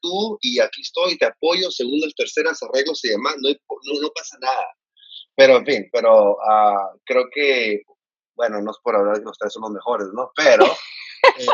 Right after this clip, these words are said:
Speaker 1: una gran cosa que, que, que, que tenemos es esa, ya que reconociéndolos y sanamente, es poder, poder variar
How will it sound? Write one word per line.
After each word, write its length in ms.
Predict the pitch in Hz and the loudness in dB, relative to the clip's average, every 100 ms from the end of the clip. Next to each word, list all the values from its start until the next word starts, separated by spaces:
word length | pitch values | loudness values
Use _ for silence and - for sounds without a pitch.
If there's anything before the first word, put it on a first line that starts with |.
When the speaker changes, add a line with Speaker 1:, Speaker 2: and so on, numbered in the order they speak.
| 208 | -2
Speaker 1:
una 220 | 139 - - 139 | 0 0 0 -4
gran 300 | 151 156 160 151 | -4 -4 -6 -10
cosa 420 | - 165 170 - 170 160 - | -4 -2 -2 0 2 2 -2
que, 100 | 139 - - | -6 -6 -2
que, 260 | - 117 - | -2 -2 -4
que, 220 | 117 110 - - | -2 -2 -8 -8
que 120 | 120 | -6
tenemos 640 | 117 110 123 175 147 117 117 | -4 -2 -2 0 0 -2 -4
es 300 | 120 120 117 | -4 -4 -8
esa, 560 | 120 - 143 135 117 - _ _ | -8 0 6 6 6 2 _ _
ya 200 | 131 135 | 4 4
que 60 | 160 | 4
reconociéndolos 800 | 165 151 117 - 139 156 147 110 | 2 2 2 2 2 2 0 -4
y 40 | |
sanamente, 800 | 104 123 117 147 196 180 113 113 | -4 0 0 0 -2 -4 -4 -2
es 180 | 120 - | -2 -2
poder, 300 | 135 131 135 - _ _ _ - | -2 0 -2 -4 _ _ _ -6
poder 260 | 113 113 | -2 0
variar 520 | 127 160 127 131 143 | 0 0 0 -4 -6